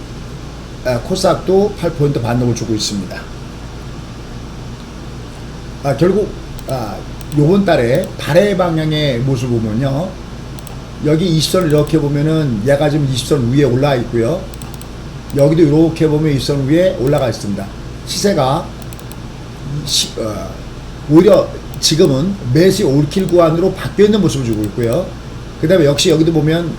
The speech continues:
월초 양봉, 여기도 보면 월초 양봉, 월초 양봉의 모습을 주고 있습니다. 자, 이 앞에 이미 얘가 주가가 조정을 받아도 우리가 리빅 공략, Don't go away. 아마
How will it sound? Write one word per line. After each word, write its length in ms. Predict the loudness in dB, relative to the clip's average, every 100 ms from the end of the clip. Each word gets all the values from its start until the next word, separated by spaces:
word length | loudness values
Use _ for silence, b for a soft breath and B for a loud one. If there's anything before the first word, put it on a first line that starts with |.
| -4
월초 320 | 0 2 2 2
양봉, 520 | 2 0 0 0 -4 -8 -12 -12 -10 2
여기도 240 | 4 4
보면 300 | 4 2 0 -2
월초 340 | 0 0 2 0
양봉, 380 | 2 0 0 -4 -8 -12 -6 0
월초 300 | 2 4 2
양봉의 360 | 2 2 2
모습을 260 | 2 -2 -2
주고 160 | -2
있습니다. 320 | -2 -4 -8 -10 -12 -12 -12 -12 -12 -14 -14 -12 -8
자, 200 | -6 0
이 140 | 4
앞에 240 | 4 4 4
이미 280 | 4 4 2
얘가 400 | 2 0 -2 -2
주가가 420 | -2 2 2 2
조정을 380 | 0 0 0 0
받아도 580 | 0 0 0 0 -2 -4 -8 -14 -6 2
우리가 220 | 4 6
리빅 320 | 4 2 0
공략, 340 | 0 -2 -2 -8 -12 -14 -14 -14 2
Don't 240 | 4 4 4
go 160 | 4
away. 180 | 4 0 -6 -12 -12 -12 -12 -4
아마 360 | 0 0 0